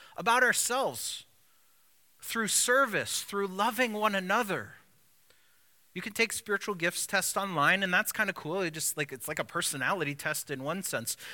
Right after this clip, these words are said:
But really, some of the best way is working it out as we serve Christ, as we serve this world. I heard a story, and, and I'm not sure exactly where I found it. When I Googled it,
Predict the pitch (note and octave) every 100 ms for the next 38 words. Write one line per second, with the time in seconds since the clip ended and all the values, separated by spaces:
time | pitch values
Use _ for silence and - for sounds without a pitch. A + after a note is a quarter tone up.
0 | - - G3+ F#3+ C#4+ C4+ D#3+ - A3 D#3+
1 | G3 - - E3+ D3 B2 A2 C3 A3 -
2 | G3+ F#3+ F#3 A3 - D#3+ C#3 C#3 C3+ -
3 | - G#3 F#3+ - G3+ C3+ - D#3 D3+ D#3+
4 | - - G#3 G#3 E3 D#3 D#3 - D3 A#2
5 | F2+ - _ _ _ _ _ _ _ _
6 | _ _ - - _ _ _ _ _ _
7 | _ _ _ C#3+ - F3+ - - F3 D#3
8 | D3+ D3 C3 B2+ - - - - G3 A3
9 | - G3 D3 A#2+ B2 D#3+ F#3 G3 F3 E3+
10 | D#3 - D#3 D#3 D3+ - - - - _
11 | D3+ D3 B2 G3+ B3 G3+ E3+ F3 -